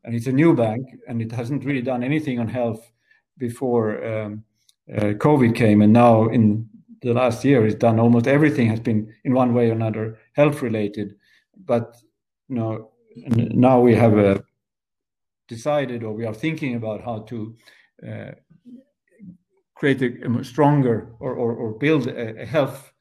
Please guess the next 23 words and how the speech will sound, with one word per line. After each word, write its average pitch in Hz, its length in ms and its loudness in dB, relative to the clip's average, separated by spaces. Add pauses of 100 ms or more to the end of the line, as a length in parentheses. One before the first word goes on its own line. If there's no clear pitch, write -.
(100)
business, 143 380 -4
if 110 140 -12
you 107 120 -8
want. 101 240 -6
And 107 120 4
I 110 40 4
have 110 120 4
actually 113 480 2 (260)
been 120 120 6
in 113 80 8
charge 120 360 4
of 110 100 -2
thinking 110 480 2
that 113 240 -4
through. 135 360 -2 (800)
What 135 440 -6
you 131 120 2
really 156 360 4
f-, - 60 -14 (840)
must 143 220 -4
understand 123 540 0
there, 113 180 2
that 104 280 -4